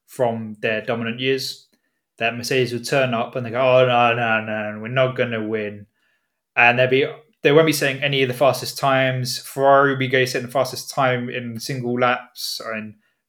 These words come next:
race distance. Um, and Mercedes will be on their own little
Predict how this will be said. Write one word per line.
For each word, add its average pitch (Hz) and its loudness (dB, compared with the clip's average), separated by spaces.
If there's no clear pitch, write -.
race 135 2
distance. 123 -6
Um, 110 0
and 123 -10
Mercedes 123 0
will - -14
be 120 0
on 120 -2
their 117 0
own 120 2
little 120 -6